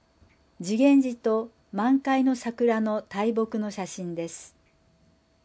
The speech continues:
四枚目。鶴岡しげちゃん。満開の桜の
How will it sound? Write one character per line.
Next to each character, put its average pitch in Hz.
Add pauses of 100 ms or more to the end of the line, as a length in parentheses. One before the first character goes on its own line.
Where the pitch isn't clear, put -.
(760)
四 262
枚 254
目。 226 (720)
鶴 262 (180)
岡 165 (120)
し -
げ 269
ち 175
ゃ 147
ん。 - (1080)
満 269
開 269
の 262
桜 240
の 220